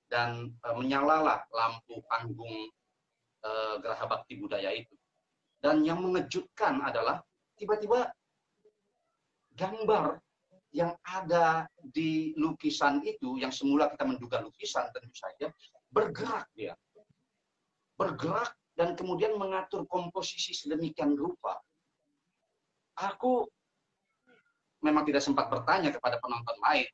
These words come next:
tapi aku mewakili penonton, aku yakin pasti punya pengalaman yang sama. Itu kagum sekali dan tidak menduga tiba-tiba itu bergerak orang yang ada di dalam lukisan itu.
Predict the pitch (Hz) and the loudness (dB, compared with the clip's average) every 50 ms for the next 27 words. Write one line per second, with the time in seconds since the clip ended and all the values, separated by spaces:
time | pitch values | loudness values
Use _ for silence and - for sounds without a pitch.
0 | _ - 151 143 - - 156 151 - - 196 170 151 147 147 - - 143 143 143 | _ -8 -8 -6 -2 -2 -2 -2 -2 -4 -6 -2 0 0 0 0 0 -4 -4 -2
1 | - - 135 139 160 - 165 147 135 - - 117 104 98 - _ - 170 143 139 | -4 -4 -2 0 0 0 0 0 0 -4 -6 -6 -6 -6 -8 _ -4 -2 0 0
2 | 147 - - _ - 127 - - - - - 131 127 123 - - 117 113 113 113 | 0 -2 -4 _ -8 -8 -8 -8 -12 -10 -6 -6 -6 -6 -6 -6 -2 -2 0 0
3 | 113 113 113 110 104 101 101 - - 90 87 90 95 - - - - _ _ _ | -2 -4 -6 -8 -8 -10 -8 -8 -6 -6 -6 -4 -4 -4 -4 -6 -8 _ _ _
4 | _ _ _ _ _ _ _ _ _ 220 214 - 254 - - 185 - - 147 151 | _ _ _ _ _ _ _ _ _ -8 -8 -8 -8 -6 -6 -6 -2 0 2 2
5 | 151 143 - 156 185 190 156 139 147 180 185 - - 220 - - 226 220 214 - | 2 2 2 0 0 0 0 0 0 -2 -4 -4 -2 -2 -2 0 0 -2 -4 -4
6 | - - - _ 151 135 120 120 120 - _ _ _ _ - _ _ _ _ _ | -8 -14 -8 _ 0 0 0 -2 -4 -10 _ _ _ _ -20 _ _ _ _ _
7 | _ _ _ - 170 202 208 208 196 - - - - 214 170 160 170 143 120 120 | _ _ _ -12 -8 -8 -8 -6 -6 -6 -6 -6 -6 -8 -8 -6 -6 -6 -6 -8
8 | - 190 214 196 - - _ _ _ _ _ _ _ _ _ _ - - 156 156 | -6 -4 -4 -4 -4 -8 _ _ _ _ _ _ _ _ _ _ -10 -4 -2 0
9 | 156 156 156 156 151 151 151 147 151 143 131 131 131 143 139 143 139 131 127 127 | 2 2 2 2 2 0 -2 -2 -2 -2 -2 -2 -2 0 2 2 2 0 -2 -4
10 | - 131 120 117 110 113 139 143 - | -6 -8 -6 -6 -4 -4 -4 -6 -6